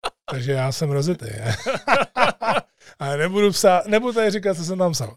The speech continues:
Speaker 2: To je jedno. Ale já bych teda, je to po nějaký době, co jsme dali kávičku, takže jsem hrozně rád, že se nám to podařilo.
Speaker 1: Já jsem taky hrozně rád, protože jsem ti to psal už několikrát do chatu, jako jsem tam stál a říkal jsem, „Pane profesore,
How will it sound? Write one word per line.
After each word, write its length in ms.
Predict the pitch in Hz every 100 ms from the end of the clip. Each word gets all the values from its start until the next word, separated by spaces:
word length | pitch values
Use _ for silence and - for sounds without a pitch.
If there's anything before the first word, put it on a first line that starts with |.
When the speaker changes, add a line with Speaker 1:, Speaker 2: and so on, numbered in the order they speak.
| -
Speaker 2:
To 100 | 185
je 60 |
jedno. 180 | 139 110 117 - - - - -
Ale 360 | 151 165 175
já 160 | 175 190
bych 220 | 202 -
teda, 500 | - 208 202 196 190 160 151 - -
je 100 | 165
to 120 | 170
po 100 | 175
nějaký 300 | 175 180 -
době, 320 | 156 147 180
co 140 | 180 165
jsme 540 | - 165 156 143 131
dali 300 | 127 123 135
kávičku, 440 | 143 127 127 151 -
takže 200 | 147 139
jsem 160 | -
hrozně 280 | 143 139 147
rád, 340 | 131 117 131 147 139 131
že 200 | 123 135 135 127 131
se 160 | -
nám 160 | 143 139
to 100 | 143
podařilo. 440 | 143 147 156 156 - _ _ _ _ _ _ -
Speaker 1:
Já 100 | 120
jsem 120 | 113
taky 180 | 113 123
hrozně 300 | 160 135 117
rád, 180 | 107 107 _ _ _ _ _
protože 560 | - 127 117 123 127 120
jsem 180 | 131
ti 140 | 120 131
to 280 | 123 123 120 _ _ -
psal 180 | 143 185
už 100 | 147
několikrát 440 | 147 156 147 135
do 100 | 127
chatu, 200 | 123 180
jako 460 | 127 247 262 127 123
jsem 180 | 165 247
tam 160 | -
stál 360 | 120 - 123 127
a 60 | 123
říkal 200 | 127 -
jsem, 200 | 127 -
„Pane 200 | - 143
profesore, 500 | 139 233 - 123